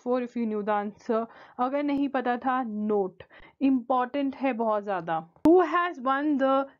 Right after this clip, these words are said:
Rathbones Folio Prize for her memoir In the Dream House? In the Dream House, आंसर इसका है ए, आंसर इसका है ए।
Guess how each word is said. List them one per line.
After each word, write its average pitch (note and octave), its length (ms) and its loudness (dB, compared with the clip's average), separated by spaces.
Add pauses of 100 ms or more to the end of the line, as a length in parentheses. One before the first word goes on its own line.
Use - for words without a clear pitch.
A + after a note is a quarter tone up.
(140)
Rathbones D4 640 2 (160)
Folio C#4 400 4
Prize C4+ 480 0
for C4 140 4
her B3+ 120 0 (120)
memoir A#3 420 2 (160)
In C#4 240 4
the C#4 60 4
Dream B3 400 2
House? G3+ 340 -2 (420)
In C#4+ 220 4
the D4+ 160 2
Dream C#4 320 4
House, A#3+ 400 0
आंसर A#3+ 380 0
इसका B3 260 0
है B3+ 200 2
ए, G3+ 520 0
आंसर G#3+ 320 -4
इसका A#3 300 -2 (100)
है D#4+ 180 2 (460)
ए। D#4 160 4